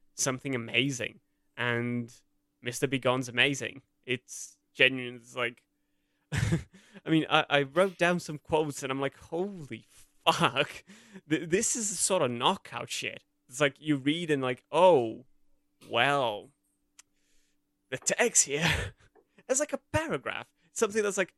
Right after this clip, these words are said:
oh, it's just, this, it, it isn't, but it's almost like, um,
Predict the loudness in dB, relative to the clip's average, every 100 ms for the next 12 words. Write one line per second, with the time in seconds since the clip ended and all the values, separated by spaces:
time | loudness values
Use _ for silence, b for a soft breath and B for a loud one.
0 | _ 2 2 0 -8 -8 _ _ -10 -10
1 | -10 -12 -14 -16 _ _ -6 0 2 4
2 | 4 2 -2 -2 -4 0 0 2 -2 0
3 | -2 -2 -4 -2 -2 -2 -4 -10 -18